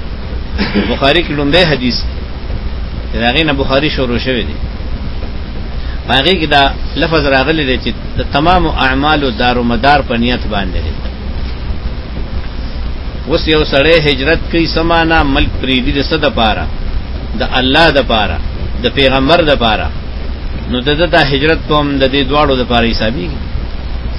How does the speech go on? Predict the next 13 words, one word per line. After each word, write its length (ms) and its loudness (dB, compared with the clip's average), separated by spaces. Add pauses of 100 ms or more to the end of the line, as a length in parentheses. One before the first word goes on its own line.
(220)
یو 160 4
سړی 300 2
وایي، 220 4
"زه 80 0
دا 140 4
کلي 260 2
پرېږدم، 420 2
ولې؟ 340 2 (840)
دلته 240 2
کفار 420 4
دي، 160 -2 (440)
مشرکین 600 0
دي، 100 0